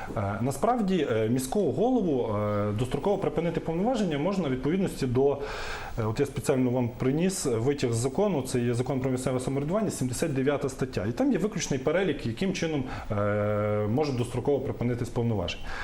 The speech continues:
Е, в ситуації, яка є станом на зараз в місті Львові, м, найбільш сприятливим, найбільш, е, зрозумілим будуть декілька сценаріїв. Перший сценарій — це є, е, дві третини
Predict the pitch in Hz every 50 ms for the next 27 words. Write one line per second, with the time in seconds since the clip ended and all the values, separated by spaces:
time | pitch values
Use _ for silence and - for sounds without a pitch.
0 | - - - - - - - - - - - - - - 113 110 113 113 113 117
1 | 113 117 113 - - - 185 190 208 233 262 262 262 214 190 165 160 156 - 196
2 | 208 202 185 180 180 - - - - 185 185 175 165 160 160 151 147 170 165 160
3 | 151 131 113 - - 139 123 123 139 139 135 135 147 156 147 - - 190 185 185
4 | 240 277 294 240 202 143 113 - - 120 117 117 117 117 117 113 113 117 127 139
5 | 143 139 139 175 226 208 - - - - - - - - - - - - - -
6 | - - - - - - - 160 156 151 - - 175 240 - 185 156 143 127 120
7 | 120 123 127 127 120 139 170 170 - - - - 147 127 117 113 113 110 113 -
8 | - 120 117 160 170 156 135 160 156 160 185 226 233 190 135 107 104 - - -
9 | - - - 139 208 202 170 120 120 156 156 - 147 - - 139 139 - - 160
10 | 151 131 95 85 - - - - - - - - - - - - - - 190 233
11 | 247 - - 175 - - - 160 135 117 104 95 98 131 185 185 - - - -
12 | - - - 160 156 175 165 135 135 139 151 165 160 - 110 101 104 101 101 98
13 | 101 104 98 98 104 139 170 165 - 127 123 113 - 120 110 101 107 127